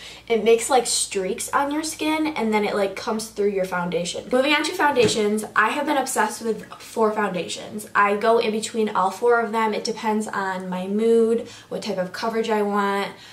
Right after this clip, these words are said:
um, and also, like,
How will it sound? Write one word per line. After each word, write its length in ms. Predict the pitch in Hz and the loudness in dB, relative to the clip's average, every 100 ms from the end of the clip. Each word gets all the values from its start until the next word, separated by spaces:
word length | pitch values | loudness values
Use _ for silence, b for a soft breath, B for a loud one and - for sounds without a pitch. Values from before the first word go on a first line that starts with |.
| B B - | B B 0
um, 500 | 202 185 180 180 180 | 2 2 0 -4 -6
and 500 | - 196 190 185 190 | -4 -2 0 -2 0
also, 400 | 185 196 208 202 190 | 2 2 2 0 2
like, 460 | 180 165 - - | 0 0 -4 -10